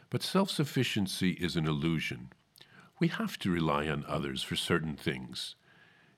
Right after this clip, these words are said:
God didn't make us to be alone.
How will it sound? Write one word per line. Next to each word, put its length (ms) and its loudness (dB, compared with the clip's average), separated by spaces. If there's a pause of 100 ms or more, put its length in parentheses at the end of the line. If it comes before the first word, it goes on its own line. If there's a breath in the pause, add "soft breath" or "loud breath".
God 280 2
didn't 300 4
make 260 4
us 180 -6
to 100 -4
be 440 2
alone. 640 2